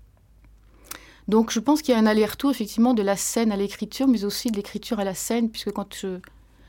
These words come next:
à l'occasion de la sortie, par exemple, des numéros de la revue que j'anime avec Philippe Blondeau, La Passe, ça provient bien sûr du texte, la performance, mais ça peut venir évidemment, l'écriture peut venir de la performance,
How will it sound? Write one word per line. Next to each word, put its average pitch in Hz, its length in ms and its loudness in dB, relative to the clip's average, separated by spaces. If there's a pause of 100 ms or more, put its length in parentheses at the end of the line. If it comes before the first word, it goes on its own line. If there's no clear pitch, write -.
(120)
à 185 40 -6
l'occasion 190 380 0
de 202 60 -2
la 196 80 0
sortie, - 560 -6
par 185 180 -10
exemple, 185 300 -6
des 180 100 -6
numéros 185 340 -2
de 180 120 -4
la 175 120 -4
revue 180 400 -6
que 170 440 -10
j'anime 190 340 -2
avec 175 220 -4
Philippe 185 260 -4
Blondeau, 180 520 -2
La 196 140 0
Passe, 240 540 -4 (920)
ça - 180 -2
provient 220 300 2
bien 208 160 2
sûr 247 180 -2
du 208 120 -2
texte, - 600 -8 (540)
la 185 100 -2
performance, 180 800 -6 (300)
mais 170 60 -6
ça 175 120 -4
peut 208 140 -2
venir 185 280 -4
évidemment, 185 480 -8 (460)
l'écriture 220 380 0
peut 202 100 -6
venir 208 240 0
de 185 80 -4
la 180 100 -6
performance, 180 640 -8